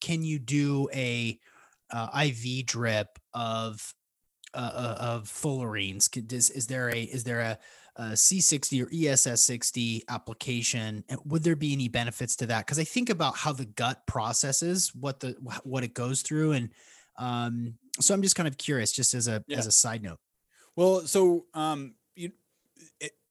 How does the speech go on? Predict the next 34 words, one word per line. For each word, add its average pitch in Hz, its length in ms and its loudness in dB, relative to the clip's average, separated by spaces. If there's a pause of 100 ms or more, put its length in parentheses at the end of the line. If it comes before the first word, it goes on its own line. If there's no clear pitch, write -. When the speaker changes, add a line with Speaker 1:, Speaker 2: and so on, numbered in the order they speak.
Speaker 2:
it 160 160 0
turns 240 380 2
out 147 280 4
that, 120 360 2
that 123 220 -2
the 131 240 -6
E 143 40 2
S 139 140 2
S 127 80 -2
sixty 131 300 -4
molecule 120 500 -4
is 117 380 -6
not 113 420 0
water 104 260 0
soluble, 92 600 -6 (160)
right? 127 200 2
So 139 120 -6
that's 147 480 -2
why 127 260 -2
it's 117 220 -6
dissolved 107 520 -4
in 98 100 -6
oil. 87 440 -8 (400)
And 147 240 0
current 226 340 0
thought 165 280 2
process 135 600 0
is 117 540 -2 (720)
a, 127 160 0 (100)
really 170 320 0
a 135 60 2
coin 151 340 -4
toss 131 260 -2
between, 120 460 -6